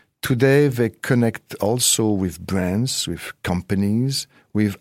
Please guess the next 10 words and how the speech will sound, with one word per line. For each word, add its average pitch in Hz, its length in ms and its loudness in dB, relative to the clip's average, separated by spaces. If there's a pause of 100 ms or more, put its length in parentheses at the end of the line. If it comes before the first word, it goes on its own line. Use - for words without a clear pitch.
ideologies, 101 920 0
with 95 260 -2
meanings, 123 560 2
with 92 180 -2
knowledge, 117 680 0 (400)
um, 95 920 0
with 101 300 -2
mythologies. 107 840 0 (360)
So 113 380 0 (280)
it's, - 380 0